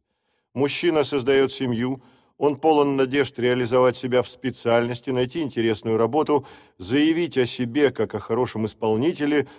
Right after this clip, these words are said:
руководителе или как о хорошем изобретателе или учёном.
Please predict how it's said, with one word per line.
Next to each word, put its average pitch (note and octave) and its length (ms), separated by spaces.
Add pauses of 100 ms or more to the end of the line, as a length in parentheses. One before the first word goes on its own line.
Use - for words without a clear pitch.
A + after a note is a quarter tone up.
(100)
руководителе B2+ 960
или D3 280
как C3+ 200
о A#2+ 60
хорошем C3+ 540
изобретателе C3 880
или B2+ 340
учёном. F2+ 680